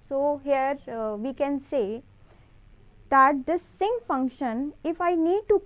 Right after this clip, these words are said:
convert this f j omega in terms of sinc function,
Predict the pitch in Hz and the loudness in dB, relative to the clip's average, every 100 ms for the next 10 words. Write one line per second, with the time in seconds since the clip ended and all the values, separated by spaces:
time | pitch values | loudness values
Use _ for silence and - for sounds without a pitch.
0 | - 262 285 285 349 392 320 202 - - | 0 0 2 2 6 6 6 2 -12 -14
1 | - 226 285 - - 269 311 - 330 330 | -8 -6 -6 -8 -4 -4 -4 -6 -4 -2
2 | 277 269 247 233 185 - - - - - | 0 0 -2 -4 -6 -10 -20 -20 -20 -20
3 | - - 277 302 311 339 302 359 - 381 | -16 -4 -2 -2 -2 -4 -2 -2 -2 -4
4 | 381 - 349 359 349 311 269 - 269 196 | -4 -4 -4 -4 -2 -2 -4 -4 -8 -10